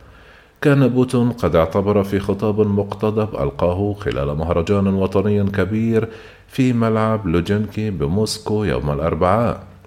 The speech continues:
أن بلاده تحارب حاليًا في أوكرانيا من أجل أراضيها التاريخية. وأثناء ظهوره الذي دام بضعة دقائق فقط بالتزامن مع مرور عام على بداية الحرب،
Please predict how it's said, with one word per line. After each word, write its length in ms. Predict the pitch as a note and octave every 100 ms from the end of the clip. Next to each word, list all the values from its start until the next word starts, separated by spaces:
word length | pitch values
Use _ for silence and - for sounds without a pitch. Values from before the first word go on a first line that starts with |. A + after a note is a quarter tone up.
| - -
أن 180 | D#2 D2
بلاده 540 | E2 G2+ G#2 F#2+ G2+
تحارب 540 | F#2+ G2 - A#2 G#2+ -
حاليًا 400 | G#2+ G#2 A2 G#2
في 200 | G2 F#2
أوكرانيا 760 | - - B2 B2 A#2 A2 G#2+ - - - -
من 260 | E2 G2+ G2+ A2+
أجل 420 | A#2+ F#2 F#2+ E2
أراضيها 520 | F#2 F#2 F2 F#2 F2
التاريخية. 840 | E2+ E2+ E2 F2 A#2+ A2 C2+ G#1 - - - - - -
وأثناء 560 | A2+ B2 B2 C3 B2+ A#2+
ظهوره 640 | A#2 A2+ A#2 A#2 A#2 G2
الذي 360 | E2 E2+ F2+ F2+
دام 320 | G2+ G2 G2
بضعة 840 | - F2+ A2+ G2+ G2 F#2+ G2+ G2+
دقائق 600 | F#2+ F2+ - G#2 F#2+ -
فقط 500 | F#2+ A#2+ - G#2+ G#2 - - - -
بالتزامن 880 | A1+ B1+ - C#2+ C#2+ E2+ G2+ A2 A#2+
مع 300 | F#2+ B1 B1
مرور 380 | C2 C#2+ D#2+ D#2+
عام 480 | D#2 G2 G2+ G2+ F#2+
على 240 | A#1 B1
بداية 380 | C#2+ D2+ F2 F2 G2
الحرب، 420 | F#2 B2 A#2+